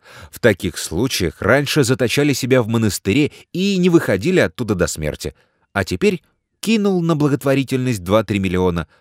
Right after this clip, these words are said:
получил налоговые льготы, заказал Богомазу иконку с себя наколбасить.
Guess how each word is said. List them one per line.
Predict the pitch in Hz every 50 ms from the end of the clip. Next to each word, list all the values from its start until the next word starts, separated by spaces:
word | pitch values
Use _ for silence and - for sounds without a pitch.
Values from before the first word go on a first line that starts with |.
| _ _
получил | _ 147 143 117 101 90 - - - 202 214 220 208
налоговые | 180 170 165 156 156 156 135 135 131 131 131 123
льготы, | 110 98 90 98 110 107 - 101 87 - _ _ _ -
заказал | 104 139 214 - - 214 185 117 104 147 151 156
Богомазу | 131 123 143 127 123 127 117 120 123 113 95 107 117 110
иконку | 98 - - 104 101 92 - - 92
с | -
себя | - - 95 90 92
наколбасить. | 87 87 78 - 85 80 80 78 90 87 82 - 90 80